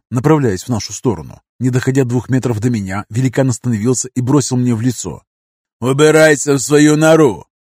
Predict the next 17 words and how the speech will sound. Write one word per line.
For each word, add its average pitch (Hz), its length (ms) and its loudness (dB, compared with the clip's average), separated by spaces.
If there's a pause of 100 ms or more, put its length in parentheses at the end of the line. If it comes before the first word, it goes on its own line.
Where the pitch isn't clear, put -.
Ната 123 280 -4
замялась, 107 540 -8 (100)
но 131 140 0
под 131 140 -2
моим 127 300 -2
требовательным 123 600 -2
взглядом 123 360 -2
перевела: 135 540 -4 (560)
«Взять 202 480 4
его!» 151 540 2 (220)
проревел 139 380 2
Ганс, 87 440 -12
но 135 100 -2
Верзил 135 360 0
оказался 127 480 -4
весьма 139 300 -4
ловким. 110 460 -10